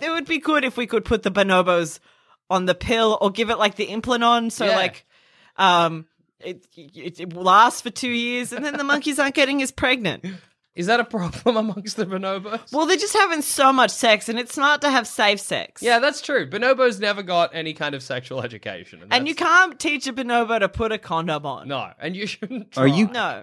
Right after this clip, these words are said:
Speaker 3: are you guys worried that bonobos are having too many bon-, bonabies?
Speaker 2: <laughs>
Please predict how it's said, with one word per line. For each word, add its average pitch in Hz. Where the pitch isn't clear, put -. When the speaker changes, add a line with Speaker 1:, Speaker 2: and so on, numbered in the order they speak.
Speaker 3:
are 147
you 196
guys 185
worried 160
that 123
bonobos 147
are 117
having 113
too 135
many 131
bon-, 104
bonabies? 139
Speaker 2:
<laughs> 139